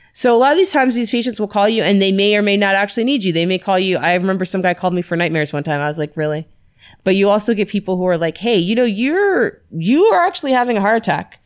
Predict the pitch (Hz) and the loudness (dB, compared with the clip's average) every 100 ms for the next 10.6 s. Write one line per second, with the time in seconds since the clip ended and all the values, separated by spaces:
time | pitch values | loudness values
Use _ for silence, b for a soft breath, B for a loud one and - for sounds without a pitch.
0 | b b - 190 190 196 - 170 - - | b b -2 0 2 0 0 -2 -4 -2
1 | 180 185 180 180 180 165 160 160 151 170 | 0 0 0 0 0 2 0 -2 -2 -2
2 | 147 - - 160 160 - 160 175 160 147 | -4 -6 -4 -2 -2 -4 -4 -4 -4 -4
3 | 147 190 - - 147 165 135 - 151 151 | -6 -8 -12 -8 -4 -4 -4 -6 -4 -2
4 | 165 165 160 - B B 214 233 247 233 | -2 0 -2 -4 B B 0 2 2 2
5 | 202 185 165 - 180 - 185 165 - 165 | 2 2 -2 -2 -4 0 -2 -2 -4 -4
6 | 165 131 - - 62 - - _ - 156 | -2 -6 -8 -10 -10 -14 -20 _ -6 -2
7 | 156 - - _ _ b b _ 156 160 | -2 -6 -18 _ _ b b _ -4 0
8 | 214 214 180 185 165 156 147 170 - 156 | 2 2 0 0 2 0 0 -4 -2 -4
9 | 147 151 226 233 214 208 196 175 139 160 | -4 -4 -4 -2 -4 -2 -2 -2 -4 -2
10 | 185 190 165 156 156 - | 0 0 0 0 -6 -16